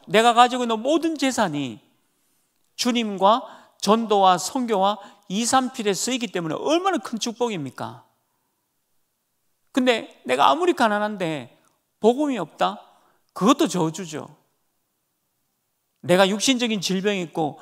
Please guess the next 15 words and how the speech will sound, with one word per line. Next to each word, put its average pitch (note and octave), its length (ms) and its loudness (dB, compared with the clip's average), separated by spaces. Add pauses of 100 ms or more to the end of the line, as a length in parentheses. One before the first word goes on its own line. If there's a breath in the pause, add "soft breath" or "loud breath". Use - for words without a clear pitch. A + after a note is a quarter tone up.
(240 soft breath)
내가 G3+ 180 6
너무 A3+ 320 6
어려운 E4 260 2
가운데 G3+ 340 2
있지만 D3 560 -6 (1080)
내가 F#3+ 340 6
하나님 A3 400 2
말씀 G#3+ 400 2
붙잡고 E3 640 -6 (380 soft breath)
끝까지 D#4 480 6
주님께 G#3+ 400 -2
따라간다? G3 760 -2 (160)
그게 A3 220 -2
갈릴리 D3 420 -4
사람이에요. G2+ 460 -12